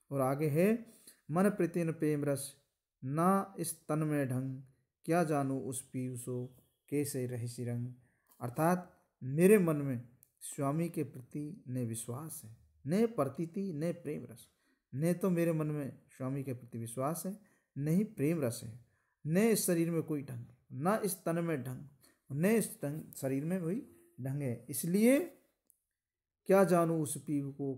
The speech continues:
कैसे रहे सी रंग। अर्थात इसलिए मैं क्या जानूँ उस प्रीतम के साथ किस प्रकार का रंग यानी अनुराग रहेगा।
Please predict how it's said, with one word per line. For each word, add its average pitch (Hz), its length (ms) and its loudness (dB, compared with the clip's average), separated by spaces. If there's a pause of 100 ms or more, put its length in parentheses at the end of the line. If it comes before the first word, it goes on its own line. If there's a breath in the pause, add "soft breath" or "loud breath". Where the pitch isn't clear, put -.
कैसे 151 280 -10
रहे 127 240 -18
सी - 160 -16
रंग। - 260 -20 (520)
अर्थात 165 500 2 (380)
इसलिए 185 340 4
मैं 180 160 4
क्या 147 200 0
जानूँ 147 360 0
उस 175 180 -10 (100)
प्रीतम 147 340 0
के 170 180 -4
साथ 127 480 -6
किस 185 140 -4
प्रकार 131 400 -2
का 123 180 -6
रंग 139 300 -6
यानी 123 180 -8
अनुराग 143 460 2
रहेगा। 123 380 -2